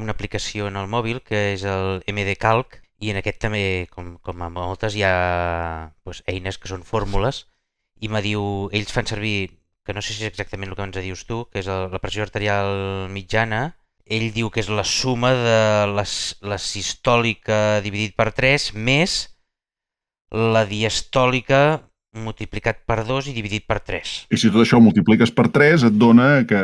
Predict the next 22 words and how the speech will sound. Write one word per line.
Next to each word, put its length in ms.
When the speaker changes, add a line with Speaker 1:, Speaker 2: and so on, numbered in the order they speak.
Speaker 2:
una 320
sistòlica 800
més 300
dues 240
diastòliques 640
partit 260
a 80
tres. 220
Sí, 160
sí. 140
El 140
que 180
acabes 320
de 80
dir 140
tu 100
és 80
la 160
for-, 320
la 160
manera 320
formal. 720